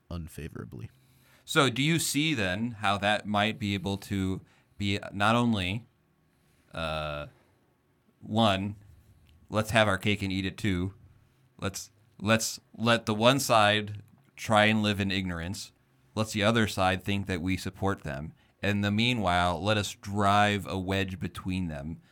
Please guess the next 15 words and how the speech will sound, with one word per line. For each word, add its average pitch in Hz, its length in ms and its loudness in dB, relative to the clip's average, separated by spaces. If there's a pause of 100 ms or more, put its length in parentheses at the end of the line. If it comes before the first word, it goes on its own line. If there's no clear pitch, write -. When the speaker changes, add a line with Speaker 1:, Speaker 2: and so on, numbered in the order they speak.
(120)
Speaker 2:
so - 180 -4
that 95 220 -2
the 98 80 -4
two 104 500 -2 (340)
age 107 280 -2
groups 90 320 -10
don't 98 300 -4
trust - 380 -6
each 90 180 -8
other 85 200 -4
and 85 180 -8
don't 87 200 -6
understand 80 440 -10
each - 120 -16
other. - 180 -16